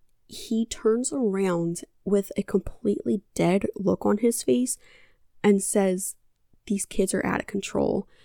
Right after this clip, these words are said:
And regardless of the situation they're in, regardless of how graphic and depressing this movie has been for the last hour and twenty minutes, I could not stop laughing because I've never related so hard.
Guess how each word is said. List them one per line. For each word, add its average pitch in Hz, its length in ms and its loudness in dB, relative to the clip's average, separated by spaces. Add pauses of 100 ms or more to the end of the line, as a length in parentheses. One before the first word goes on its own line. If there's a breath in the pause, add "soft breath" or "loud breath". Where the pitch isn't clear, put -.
(300 soft breath)
And 185 380 4 (1200)
regardless 202 640 2
of 247 80 -4
the 214 60 2
situation 190 500 0
they're 185 140 -4 (100)
in, 240 380 6 (360 soft breath)
regardless 202 640 0
of 226 100 -4
how 208 160 -2
graphic 196 500 0
and 190 100 2
depressing 190 420 -4
this 196 220 -4
movie 196 200 2
has 202 180 -4
been 196 180 -2
for - 80 -10
the 185 100 -4
last 202 320 -2 (120)
hour 190 320 0
and 185 80 0
twenty 180 320 -2
minutes, 185 440 2 (640 soft breath)
I 233 560 -2 (300)
could 220 200 6
not 214 220 0
stop 220 300 -4
laughing 202 300 0
because 202 200 -4 (160)
I've 220 340 2
never 202 680 0
related 190 760 2
so 175 380 0
hard. - 340 0